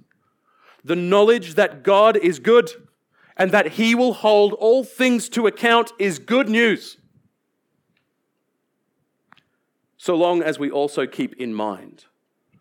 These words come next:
the reality of our own sinfulness and don't use the sin of others to justify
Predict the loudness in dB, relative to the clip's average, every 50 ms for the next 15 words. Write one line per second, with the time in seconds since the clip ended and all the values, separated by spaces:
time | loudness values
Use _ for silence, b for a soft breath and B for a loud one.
0 | _ _ _ _ _ _ -10 -8 -6 -4 -2 0 0 0 0 -2 -2 -4 -6 -6
1 | -6 -4 -4 -4 -4 -4 -6 -8 -8 -8 -8 -8 -8 -10 -12 -12 -12 -14 -18 -20
2 | -20 -20 _ _ _ _ _ _ _ _ _ _ _ _ _ _ _ _ _ _
3 | _ _ _ -14 -14 -12 -8 -6 -6 -6 -6 -8 -10 -10 -10 -12 -12 -16 -16 -10
4 | -10 -8 -8 -8 -10 -10 -12 -14 -20 -20 -20 -20 -16 -16 -16 -16 -16 -20 -20 -18
5 | -20 -20 -20 -20